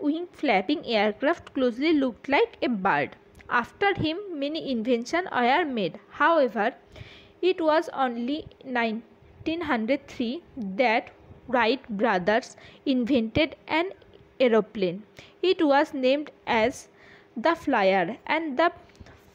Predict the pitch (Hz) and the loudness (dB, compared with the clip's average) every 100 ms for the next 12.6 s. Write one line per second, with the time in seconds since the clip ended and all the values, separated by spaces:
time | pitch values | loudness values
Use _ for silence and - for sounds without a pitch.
0 | _ _ _ _ - 277 226 208 226 - | _ _ _ _ 0 2 4 2 -2 -16
1 | - - - _ _ - - 294 262 233 | -20 -20 -20 _ _ -20 -12 0 0 0
2 | - 381 - - 370 392 254 233 262 403 | 0 -2 -2 0 2 2 0 2 2 2
3 | 415 - _ 285 262 311 - - 254 233 | 0 -12 _ 2 2 2 -4 -2 -2 -2
4 | - - 247 208 233 311 403 - 294 220 | -8 0 0 2 0 -2 -6 -2 -2 -2
5 | 247 - 311 415 - - 233 226 294 494 | -10 -10 -8 -8 -8 -4 -2 2 0 0
6 | - - - - - - - - - _ | -6 -20 -20 -20 -20 -20 -20 -20 -20 _
7 | - - 320 285 294 262 240 - - - | -8 0 0 0 -4 -4 -4 -8 -10 -6
8 | 294 320 294 240 226 269 339 - 277 220 | -2 -2 -2 -4 -2 -2 -4 -2 -4 0
9 | 359 330 240 175 165 - - - - - | 0 0 0 2 0 -2 -18 -20 -20 -20
10 | - - - - _ - - - - - | -20 -20 -20 -20 _ -20 -20 -20 -18 0
11 | 277 269 381 - - - - - 226 254 | 2 2 0 -14 -20 -20 -16 -2 0 0
12 | - 208 202 392 - | -2 0 0 0 -8